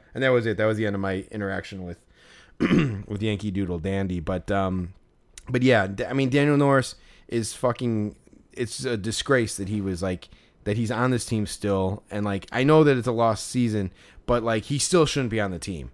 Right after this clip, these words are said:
Like, he still should, like, let's have a little more respect. You talk about, like, respect for the fans. It's like, I understand that they're not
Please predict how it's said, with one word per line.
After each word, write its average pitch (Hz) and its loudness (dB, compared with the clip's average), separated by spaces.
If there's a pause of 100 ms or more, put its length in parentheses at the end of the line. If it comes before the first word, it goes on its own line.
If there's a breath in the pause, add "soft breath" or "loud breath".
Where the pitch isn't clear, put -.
Like, 98 -6
he 139 0
still 160 4
should, 139 -4
like, 135 -2
let's - -2 (180 soft breath)
have 143 2
a 127 -2
little 139 4
more 120 4 (240 soft breath)
respect. 123 -2 (160 loud breath)
You 151 -2
talk 208 4
about, 196 4
like, 131 0 (120)
respect 123 -2
for 120 -2
the 98 -2
fans. 131 0
It's 107 -4
like, 120 0 (360 soft breath)
I 190 4
understand 156 2
that 117 -2
they're 120 2
not 113 2